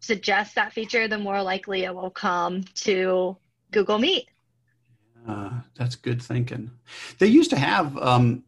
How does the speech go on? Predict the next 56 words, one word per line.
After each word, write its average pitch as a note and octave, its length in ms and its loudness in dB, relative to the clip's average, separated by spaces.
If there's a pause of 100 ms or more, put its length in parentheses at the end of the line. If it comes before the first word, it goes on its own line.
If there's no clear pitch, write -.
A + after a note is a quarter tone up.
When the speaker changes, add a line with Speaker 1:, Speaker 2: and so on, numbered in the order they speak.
Speaker 2:
in C3 120 2
Hangouts, B2 580 -2 (180)
they C3 140 4
actually A#2+ 280 0
had A#2+ 320 2
a, A#2 240 0
um, - 360 -4 (260)
uh, D3 420 0
I D#3 100 0
wouldn't D3+ 240 2
call A#2 180 0
it A2 60 -2
an - 60 -8
add-on. A#2+ 540 2 (280)
They F3+ 100 -2
used D3+ 240 4
a - 20 -2
different A2+ 340 -2
word. G#2+ 360 -2
I G#2+ 60 -4
don't A#2 120 -6
remember G#2+ 260 -4
what A2+ 60 -6
they A2+ 80 -4
called G#2+ 280 -6
it B2 120 -8
back A#2 260 0
in A#2 80 0
the A#2 60 0
old A2 140 -4
Hangouts A2+ 520 -2
days, A2 460 -2 (320)
but, B2 340 2
uh, A#2+ 140 4
there A#2 120 2
was, A2+ 120 0
like, A#2+ 140 0
a D3 40 -12
Hangouts A#2 420 -2
marketplace A2+ 720 -2
you B2 80 -8
could - 140 -18
go A2 180 -2
to, A2+ 380 -4
and A2 120 -4
you G#2+ 80 -4
could - 180 -12
get, A2 240 -6
like, A2+ 200 -6
the G#2 80 -8
Hangouts A2+ 460 -4
toolbox A2+ 840 0
and A#2 80 -4
things A2+ 200 -2
like A2+ 180 -4
that. A#2 260 0